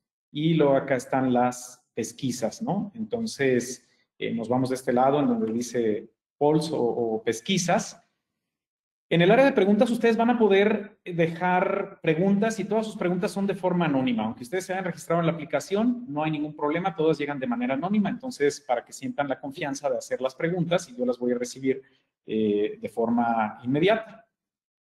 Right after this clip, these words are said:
¿sí? Entonces, vamos a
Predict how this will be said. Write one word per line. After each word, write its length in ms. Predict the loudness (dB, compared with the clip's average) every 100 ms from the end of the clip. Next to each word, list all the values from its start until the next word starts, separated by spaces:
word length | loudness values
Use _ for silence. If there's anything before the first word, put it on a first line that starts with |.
| _ _
¿sí? 380 | -6 -4 -4 -8 -16 _ _ -14
Entonces, 920 | -8 -4 -4 -2 2 2 0 -4 -14 _ _ _ -2
vamos 360 | 2 2 0
a 640 | 2 2 2 2 -2 -10